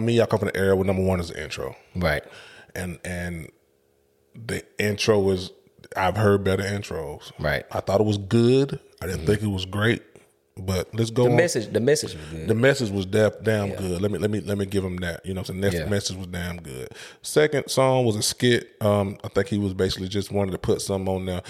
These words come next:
Speaker 1: And I like the fact that he's trying to bring back skits 'cause that reminds you of the nineties. You know what I
Speaker 2: Yeah.
Speaker 1: mean? And stuff like that. It can hurt an album also.
Speaker 2: Yeah.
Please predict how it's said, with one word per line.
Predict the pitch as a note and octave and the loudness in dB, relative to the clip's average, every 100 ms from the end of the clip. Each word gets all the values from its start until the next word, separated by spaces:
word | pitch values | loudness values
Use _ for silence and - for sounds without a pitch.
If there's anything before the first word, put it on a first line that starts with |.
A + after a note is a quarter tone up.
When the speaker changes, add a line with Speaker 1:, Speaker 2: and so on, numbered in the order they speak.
| - | -10
Speaker 1:
And | A#2+ | 2
I | D#3+ | 4
like | E3 E3 E3 | 6 6 4
the | C3 | 2
fact | - C3+ | 4 4
that | |
he's | A#2 A2+ | 4 2
trying | A#2+ | 4
to | G#2 | 4
bring | A2+ A2+ G#2+ | 4 4 4
back | G2+ | 4
skits | - - A2+ - | 2 0 0 0
'cause | G#2+ | 0
that | G#2 | 0
reminds | F#2+ G2+ G#2 G2 | 0 0 -2 0
you | F#2 | -2
of | F2 | -4
the | |
nineties. | F2+ G2 F#2+ F#2 F2+ C#2 C#2+ E2 | -2 -2 -2 -4 -8 -8 -4 0
You | F2 F2+ | 2 4
know | G#2+ | 2
what | |
I | G#2 | 2
Speaker 2:
Yeah. | |
Speaker 1:
mean? | G#2+ G#2+ G#2+ G#2 G2+ | 2 2 0 0 -2
And | F#2 - - | -6 -12 -16
stuff | - - A2 G2+ | -10 2 2 4
like | G#2 G2 - | 4 4 2
that. | G#2 G2+ F#2+ - - | 4 4 4 -2 -8
It | - A2 | 0 2
can | A2 | 2
hurt | G2 C3 E3 - | 2 4 4 2
an | |
album | F2 E2 E2 F2 | 0 -4 -4 -4
also. | G2 F#2 - - D#2 | -4 -6 -8 -8 -8
Speaker 2:
Yeah. | D2 | -8